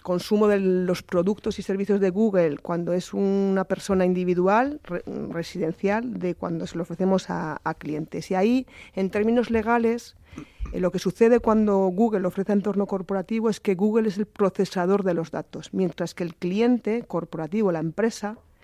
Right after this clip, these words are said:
es el propietario de los datos, el controlador de los datos. Google no tiene ningún interés en hacer con los datos de nuestros clientes nada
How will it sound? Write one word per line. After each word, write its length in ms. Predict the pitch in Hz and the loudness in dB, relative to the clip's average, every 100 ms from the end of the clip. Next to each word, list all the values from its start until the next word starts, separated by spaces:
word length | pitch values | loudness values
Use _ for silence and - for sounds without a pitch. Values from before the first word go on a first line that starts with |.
| - - | -20 -6
es 200 | - 208 | 0 2
el 120 | 247 233 | 2 2
propietario 680 | 202 185 196 - 240 214 | 0 4 2 4 2 4
de 120 | 175 | 2
los 160 | 160 160 | 0 -4
datos, 440 | 151 - - - - | -8 -10 -14 -16 -6
el 160 | 180 - | -6 -2
controlador 920 | 185 185 180 175 - 175 170 185 185 | 0 2 0 -2 -2 0 2 0 0
de 80 | 180 | -2
los 140 | 160 | -4
datos. 460 | 165 - - - - _ _ - - - - | -8 -10 -14 -20 -20 _ _ -20 -20 -14 -2
Google 320 | 185 226 233 | 2 4 4
no 100 | 226 | 4
tiene 180 | 214 208 | 2 4
ningún 420 | 208 208 220 254 | 4 4 4 4
interés 640 | 247 220 220 233 262 - _ | 4 2 0 0 -2 -10 _
en 120 | 180 | -6
hacer 380 | 175 - 214 214 - - | -6 -2 -4 -4 -10 -4
con 180 | 190 190 | 0 2
los 140 | 180 | 2
datos 300 | 208 208 180 | 2 0 -2
de 80 | 175 | -2
nuestros 360 | 175 - 180 | -4 -6 -12
clientes 520 | - 180 190 190 180 180 | -10 -6 -6 -4 -6 0
nada 500 | 196 226 240 302 | 2 2 0 -6